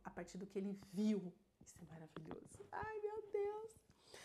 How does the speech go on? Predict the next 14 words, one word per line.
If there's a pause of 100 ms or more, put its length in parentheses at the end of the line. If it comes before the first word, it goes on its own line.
(220)
Também
nossos
pais,
com
Josué,
tendo
recebido
o
tabernáculo,
o
levaram, (260)
quando
tomaram
posse